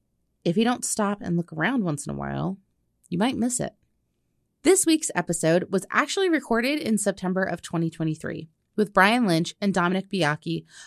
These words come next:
from our newly formed Young Catholic Professionals Networking Organization. But we're bringing it back today because of some pretty amazing updates. If you're an adult in your twenties or thirties, mark your calendars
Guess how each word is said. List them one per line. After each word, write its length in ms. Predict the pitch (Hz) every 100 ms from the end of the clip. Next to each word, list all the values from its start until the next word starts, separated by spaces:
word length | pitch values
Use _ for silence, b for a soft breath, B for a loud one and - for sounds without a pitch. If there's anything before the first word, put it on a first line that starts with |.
| B
from 140 | 202
our 100 | 214
newly 380 | 214 233 294 330
formed 380 | - 170 156 165
Young 340 | 185 190 233
Catholic 380 | 247 220 214 220
Professionals 560 | 214 175 151 180 170 160
Networking 520 | - - 156 165 156
Organization. 800 | 156 147 143 147 151 - - 175 _ _ _ B B B
But 120 | - 254
we're 100 | 302
bringing 400 | 302 294 349 349
it 80 |
back 220 | 262 208 -
today 260 | 240 247
because 340 | 233 226 208 208
of 80 |
some 200 | - 202
pretty 420 | 196 - 285 359 381
amazing 600 | 220 190 185 185 180 175
updates. 720 | - 143 - 117 - - - - _ _ _ _ _ b b b b -
If 140 | 208
you're 100 | 247
an 80 | 311
adult 340 | 277 165 160 -
in 120 | 190
your 100 | 175
twenties 380 | - 175 180 -
or 120 | 196
thirties, 500 | 185 160 151 139 - b b -
mark 300 | 190 233 -
your 80 | -
calendars 580 | 208 180 180 208 226